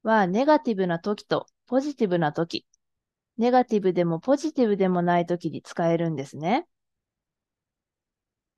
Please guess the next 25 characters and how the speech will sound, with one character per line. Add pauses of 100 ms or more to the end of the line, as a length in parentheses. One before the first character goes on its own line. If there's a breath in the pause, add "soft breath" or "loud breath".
(800)
そ
う
い
う
こ
と。 (720)
マ
シ
は
ネ
ガ
テ
ィ
ブ
の
物
事
の
中
か
ら
比
較
し
て